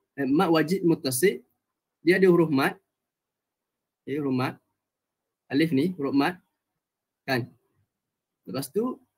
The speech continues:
di depan dia ada huruf hamzah. Okey. Di depan dia ada huruf hamzah. Dan dia dalam satu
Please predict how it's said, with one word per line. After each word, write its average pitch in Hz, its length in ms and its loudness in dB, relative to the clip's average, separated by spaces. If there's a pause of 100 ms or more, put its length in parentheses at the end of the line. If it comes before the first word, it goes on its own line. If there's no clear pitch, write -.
(260)
di 143 120 2
depan 190 360 0
dia 202 160 2
ada 185 160 4
huruf 175 400 2
hamzah. 151 400 0 (1600)
Okey. 135 200 -2 (600)
Di - 80 -12
depan 196 280 -2
dia 196 80 0
ada 170 120 4
huruf 160 200 2
hamzah. 147 400 -2 (1040)
Dan 160 160 4
dia 196 80 8
dalam 175 280 4
satu 196 640 -4